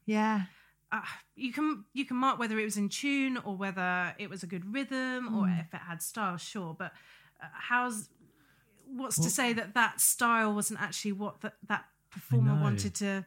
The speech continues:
Speaker 1: Yeah.
Speaker 3: I don't know if it's, like, the way that people are taught, and that when, when you do the exam, you're kind of almost the, the musicality in your performance of the piece is almost like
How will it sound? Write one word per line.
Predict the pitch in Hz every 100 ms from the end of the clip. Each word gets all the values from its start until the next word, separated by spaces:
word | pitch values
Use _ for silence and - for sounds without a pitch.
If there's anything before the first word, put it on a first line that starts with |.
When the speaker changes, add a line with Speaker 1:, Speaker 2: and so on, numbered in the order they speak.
| -
Speaker 1:
Yeah. | 180 165 147 156 - _
Speaker 3:
I | 135
don't | 127
know | 165
if |
it's, | 147 131
like, | 135
the |
way | 120 135 123
that | 110 135
people | 113 107 107
are |
taught, | - - 110 90 147 143 - _ _ _ _ _ _ _
and | 107 117
that |
when, | 135 120 135
when | 120
you | 107
do | 131
the | 113
exam, | 95 107 87 82 90
you're | 92
kind | - 95
of | 87 _ _ -
almost | 143 139
the, | 139
the | 127
musicality | 120 131 123 127 120 -
in | 95
your | 101
performance | - 101 - 127 127
of | -
the | 95
piece | 85 82 - -
is | 98
almost | 131 156 -
like | 123 113 -